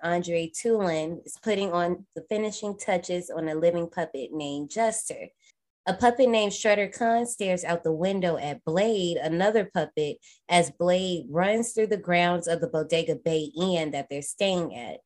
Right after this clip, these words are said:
Two Nazi spies, Max and Claus, get out of their car and head for Tulin's room, but Blade beats them there, and Andre puts Blade, Jester, Shredder Khan into a chest with the Native American puppet Gingy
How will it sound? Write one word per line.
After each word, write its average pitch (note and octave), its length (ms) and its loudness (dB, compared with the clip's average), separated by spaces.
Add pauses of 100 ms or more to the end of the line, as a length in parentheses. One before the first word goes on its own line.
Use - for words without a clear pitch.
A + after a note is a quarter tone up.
(500)
Two D4 240 0
Nazi C4 500 4
spies, D#3 680 0
Max F3 420 2
and D#3 160 -8
Claus, E3+ 600 2
get E3+ 120 2
out F3 140 4
of G3+ 100 0
their F#3 140 2
car F#3+ 240 -2
and D#3+ 180 2
head E3 380 2
for D#3 140 0
Tulin's D#3+ 560 -2
room, F3+ 540 0 (380)
but F3 220 4
Blade A#3 400 4
beats A3 300 -6
them E3+ 220 0
there, D3+ 300 4
and D#3 180 -4
Andre G3 420 2
puts F3 340 -4
Blade, G3 760 0
Jester, F3+ 560 2
Shredder G#3 420 0
Khan E3 500 -2 (280)
into A#3 340 2
a A#3 80 6
chest F3 480 0
with F3+ 140 -2
the E3 80 2
Native F3 320 2
American F3+ 580 2
puppet D#3 460 -2
Gingy F3+ 560 2